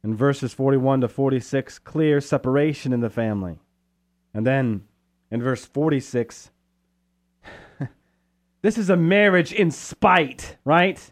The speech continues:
Then Rebekah said to Isaac, "I am weary of my life because of the Hittite woman.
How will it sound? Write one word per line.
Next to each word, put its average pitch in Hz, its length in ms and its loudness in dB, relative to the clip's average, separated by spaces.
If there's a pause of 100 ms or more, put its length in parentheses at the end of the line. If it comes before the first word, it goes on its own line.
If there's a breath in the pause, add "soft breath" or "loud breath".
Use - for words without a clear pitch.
(640)
Then 165 120 2
Rebekah 156 340 2
said 151 200 2
to 151 100 2
Isaac, 151 300 4
"I 151 100 4
am 151 180 2
weary 165 300 6
of 156 80 2
my 156 140 4
life 156 280 4
because 160 320 4
of 151 80 2
the 156 100 4
Hittite 190 400 4
woman. 147 320 2